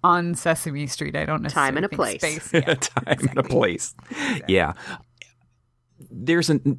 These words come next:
Speaker 3: another piece of the Britishness almost, uh, the British sci-fi,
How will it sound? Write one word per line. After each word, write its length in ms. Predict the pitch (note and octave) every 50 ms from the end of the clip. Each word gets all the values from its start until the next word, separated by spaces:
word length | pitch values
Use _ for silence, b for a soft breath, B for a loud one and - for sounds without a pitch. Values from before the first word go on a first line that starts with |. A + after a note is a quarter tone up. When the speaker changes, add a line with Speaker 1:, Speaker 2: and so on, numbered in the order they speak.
| E3 -
Speaker 3:
another 460 | B2+ C#3 C#3+ D#3 F3 F#3 F#3 E3+ -
piece 340 | - - - E3 D3+ C3+ -
of 80 | A2+
the 80 | G#2+ G#2
Britishness 800 | - - G#2+ A2+ G#2+ A#2+ A#2 - - C#3 C3 C3 C3+ C3+ - -
almost, 520 | A#2 B2 B2 B2 B2 B2 C3 B2+ - - A2+
uh, 100 | G#2+ G2
the 80 | G2
British 280 | - A#2+ A#2 A#2 A2 -
sci-fi, 800 | - - A#2 A2+ A#2 A#2 - B2 A#2+ A#2+ A#2 A#2 A2+ A2 A2